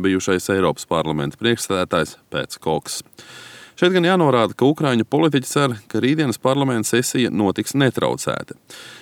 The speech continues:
Tas tāpēc, ka rīt ir Oktobra revolūcijas gada diena,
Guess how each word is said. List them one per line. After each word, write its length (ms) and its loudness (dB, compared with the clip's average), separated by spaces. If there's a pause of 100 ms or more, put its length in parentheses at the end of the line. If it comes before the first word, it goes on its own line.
(100)
Tas 140 -4
tāpēc, 340 2
ka 140 2
rīt 300 0
ir 80 4
Oktobra 420 2
revolūcijas 540 4
gada 280 2
diena, 280 -2